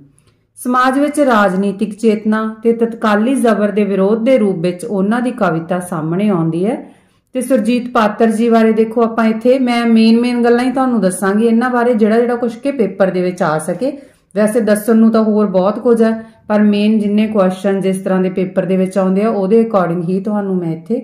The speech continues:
ਪੜ੍ਹਾਵਾਂਗੀ। ਜਨਮ ਹੋਇਆ ਉਹਨਾਂ ਦਾ ਦੇਖੋ ਚੌਦਾਂ ਜਨਵਰੀ ਉੱਨੀ ਸੌ ਪੰਤਾਲੀ ਈਸਵੀ ਨੂੰ, ਪੱਤੜ ਕਲਾਂ, ਜ਼ਿਲ੍ਹਾ ਜਲੰਧਰ ਦੇ ਵਿੱਚ।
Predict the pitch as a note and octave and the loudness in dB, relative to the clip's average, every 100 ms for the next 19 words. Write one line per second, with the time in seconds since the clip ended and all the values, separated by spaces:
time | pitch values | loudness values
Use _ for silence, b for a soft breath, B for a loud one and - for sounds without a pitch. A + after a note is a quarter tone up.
0 | - G3 F#3 C#3 B2+ C3 _ _ _ _ | -6 -6 -6 -6 -10 -16 _ _ _ _
1 | _ _ F#3+ G#3+ A3 B3 B3+ B3 A#3+ B3+ | _ _ -2 2 2 0 -2 -2 -2 0
2 | C4 A#3 A#3 B3 A#3 A#3 G#3 A3+ C4 A3 | 2 2 2 0 2 2 2 2 2 2
3 | F#3+ F#3 F#3+ F#3 F#3 F#3 F3+ F3+ E3+ E3 | 0 0 0 0 -2 -4 -6 -6 -4 -2
4 | E3 G3+ G#3 A3 A#3 B3 C#4+ C#4+ - b | -2 0 -2 -2 -2 -2 -2 -6 -14 b
5 | b b b - A#3 A#3 B3+ B3+ B3+ G3 | b b b -8 -8 -2 -2 0 0 2
6 | F3+ G3+ F3+ F#3+ G#3 A3 F#3+ F3 F#3+ A#3 | 0 -2 -2 0 0 0 0 0 0 0
7 | A#3+ B3+ B3+ B3+ - | 2 0 0 -4 -12